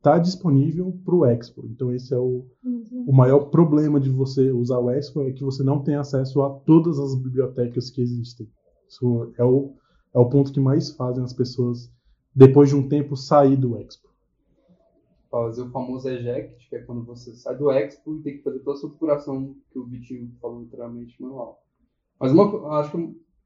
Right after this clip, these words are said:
Speaker 3: talvez uma das coisas que eu vejo mais potencial no Expo, é, inclusive, mas que eu já utilizei, foi a vantagem de você, quando você cria uma nova versão do seu aplicativo, você não necessariamente precisa mandar ele pra loja de novo.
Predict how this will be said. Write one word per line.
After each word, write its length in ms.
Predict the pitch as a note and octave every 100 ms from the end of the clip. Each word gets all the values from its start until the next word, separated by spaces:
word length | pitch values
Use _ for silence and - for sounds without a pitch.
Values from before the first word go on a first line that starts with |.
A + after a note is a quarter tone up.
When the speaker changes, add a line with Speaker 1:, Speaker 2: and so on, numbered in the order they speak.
| _ _ -
Speaker 3:
talvez 260 | D3+ D3
uma 120 | G#3 G#3
das 120 | G3+
coisas 220 | F#3 F3
que 60 | E3+
eu 40 |
vejo 180 | D#3 D3
mais 180 | C#3+ -
potencial 440 | E3+ E3 D3+ C3+
no 160 | A#2+ A2
Expo, 520 | - - - A2 G#2
é, 640 | A2+ A2+ A2+ A2+ A2 A2 A#2
inclusive, 760 | B2 B2+ A2+ G#2+ C#3 C#3 A2+ - _ _ _ _
mas 240 | - A#2+ A#2+ - _
que 100 | A#2
eu 40 |
já 120 | A#2+
utilizei, 680 | D3 D3 C3+ A#2 A#2 C#3 D#3
foi 340 | - C3 C3 C3
a 80 |
vantagem 500 | C3+ C#3 C#3 C#3 D3
de 60 | C#3+
você, 480 | C#3 C#3+ - C#3+ C#3
quando 260 | D3+ E3
você 320 | F3+ E3+ E3 D#3
cria 200 | - E3
uma 120 | G3 F3
nova 240 | E3 E3
versão 260 | D3+ D3 D3+
do 80 |
seu 140 | D3 D3
aplicativo, 680 | C#3+ C3+ A#2+ - C#3+ C#3
você 240 | A#2+ A#2+ B2+
não 160 | C#3+
necessariamente 580 | C#3+ - D3 D3 C#3 C3+
precisa 200 | - C#3
mandar 240 | D3 C#3 C3
ele 100 | C3+
pra 140 | C#3
loja 280 | C#3 C3+ C#3
de 100 | C3+
novo. 260 | A#2+ A2